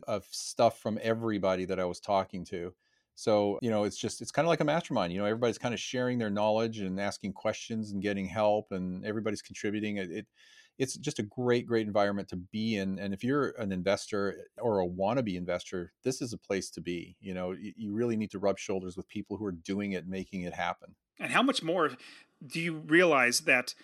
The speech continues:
Speaker 2: the people that are putting their money to fly to a p-, location, buy a ticket, and then th-, th-, they're serious. They're not just kicking
Speaker 1: Yeah.
Speaker 2: tires. They're not just, "Ah, I kinda want it."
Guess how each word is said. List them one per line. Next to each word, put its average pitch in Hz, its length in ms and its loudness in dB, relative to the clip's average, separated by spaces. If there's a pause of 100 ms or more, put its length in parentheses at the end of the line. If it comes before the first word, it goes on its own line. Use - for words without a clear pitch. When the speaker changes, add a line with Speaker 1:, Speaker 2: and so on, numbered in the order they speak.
(280)
Speaker 2:
the 147 80 -2
people 226 420 0
that 165 300 4
are 147 100 4
putting 190 300 0
their 175 120 0
money 135 500 0 (100)
to 160 240 -4
fly 175 680 2
to 208 300 0
a 160 120 4
p-, - 160 -8
location, 131 640 2 (400)
buy 139 240 0
a 226 100 4
ticket, 156 480 0
and 156 300 0
then 151 300 4 (260)
th-, 208 160 4
th-, 190 120 -4
they're 240 140 6
serious. 156 560 4
They're 185 140 6
not 285 160 6
just - 160 -2
kicking 202 220 4
Speaker 1:
Yeah. 156 80 -2
Speaker 2:
tires. 120 340 4
They're 165 80 0
not 240 160 6
just, 180 160 0
"Ah, 285 240 6
I 262 80 2
kinda 226 300 4
want 214 180 4
it." - 80 -4